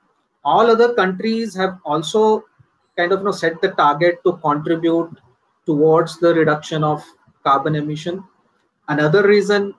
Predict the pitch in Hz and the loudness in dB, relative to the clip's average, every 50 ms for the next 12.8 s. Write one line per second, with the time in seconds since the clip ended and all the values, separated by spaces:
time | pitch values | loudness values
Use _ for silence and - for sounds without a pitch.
0 | _ - 185 185 185 185 165 156 156 151 156 156 160 160 - - 180 175 170 175 | _ -2 0 0 0 -2 -4 -4 -2 0 0 0 -2 -2 -4 -6 -6 -4 -4 -4
1 | 165 156 160 156 156 - - _ - 147 151 160 170 160 156 180 180 180 - - | -4 -4 -4 -6 -6 -10 -12 _ -6 -4 -2 -2 -2 -2 -4 -4 -6 -4 -2 0
2 | 165 170 - - - _ - - _ _ - 156 143 160 156 156 156 151 143 147 | 0 0 -2 -4 -10 _ -20 -20 _ _ -2 0 2 2 2 2 2 2 4 4
3 | 156 160 165 156 - _ _ _ _ _ _ - 151 147 143 143 127 143 151 156 | 4 2 2 0 -4 _ _ _ _ _ _ -6 -4 -2 -2 -2 0 0 2 2
4 | 156 156 156 156 151 147 - 160 160 160 - _ _ _ _ _ _ _ _ _ | 2 2 2 2 0 -2 -2 -4 -6 -6 -10 _ _ _ _ _ _ _ _ _
5 | - 143 151 156 156 175 170 170 170 - 151 156 175 185 196 208 - 233 233 226 | -4 -2 -2 -2 -2 -2 -2 -2 -2 -2 0 2 2 4 2 2 2 4 4 4
6 | 214 214 - 214 202 196 226 226 214 - - - 160 156 156 180 180 180 - 196 | 4 4 4 4 4 4 4 2 0 0 -2 0 2 4 4 4 2 2 0 -2
7 | 185 185 - 190 185 180 185 190 175 170 151 147 143 139 160 180 208 214 214 214 | -2 0 2 2 2 2 4 4 4 4 4 2 0 -2 -2 -2 0 0 0 0
8 | - - - - _ _ _ _ _ _ _ _ - 170 180 175 165 160 165 190 | -2 -6 -8 -12 _ _ _ _ _ _ _ _ -4 -2 0 2 2 2 4 4
9 | 190 190 190 190 170 165 165 165 - 185 175 170 - 170 156 156 - - 190 175 | 4 4 4 4 2 2 0 -2 -2 -4 -4 -4 -4 -6 -8 -4 -2 0 2 2
10 | 143 143 147 - - _ _ _ _ _ _ _ _ _ _ _ _ _ - - | 2 0 -2 -6 -14 _ _ _ _ _ _ _ _ _ _ _ _ _ -8 -6
11 | 185 185 185 185 185 185 - - - - _ _ _ _ - 165 185 175 156 165 | -4 -4 -4 -4 -6 -8 -12 -20 -20 -20 _ _ _ _ -8 -6 -4 -2 0 0
12 | 165 147 143 - - 202 190 - - 165 147 143 - - 135 127 | 2 0 0 -2 -4 -8 -6 -2 -2 -2 -2 -2 -6 -10 -12 -12